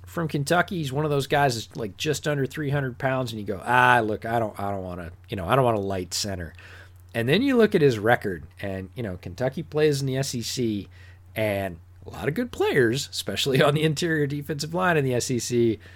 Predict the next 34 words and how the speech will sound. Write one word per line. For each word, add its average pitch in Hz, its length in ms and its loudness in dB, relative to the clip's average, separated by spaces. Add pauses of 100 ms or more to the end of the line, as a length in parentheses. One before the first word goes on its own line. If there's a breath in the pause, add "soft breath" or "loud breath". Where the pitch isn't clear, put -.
(200 loud breath)
And 110 340 -2
you 113 160 0
look 156 180 6
at 160 80 4
how 175 160 8
many, 156 160 4
like, 107 300 -2
pressures 95 640 0
<laughs> - 40 -14
Drake - 260 -4
Jackson 123 540 4
gave 107 220 2
up 101 200 -6
in, 95 80 -6
like, 87 200 -12
four 120 400 2
years 110 400 0
or 87 160 -10
three 143 140 0
and 123 80 0
a 113 60 0
half 117 200 -2
years 110 220 -4
of 85 100 -12
starts 95 440 -6
at 90 80 -14
Kentucky, 90 520 -10
and 71 100 -16
it's - 200 -16
like, 76 260 -16 (680 loud breath)
oh, 190 420 6
he 220 120 -2
averaged, 147 460 0
like, 95 260 -6